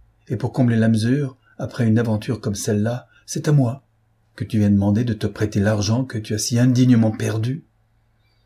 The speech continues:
Que veux-tu ? » dit Mouriev,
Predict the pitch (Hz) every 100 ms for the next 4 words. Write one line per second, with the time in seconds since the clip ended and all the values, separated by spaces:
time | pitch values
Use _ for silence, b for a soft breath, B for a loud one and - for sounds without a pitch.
0 | _ _ _ 220 143 185 185 - 202 180
1 | - _ _ _ _ 104 101 95 92 95
2 | 87 -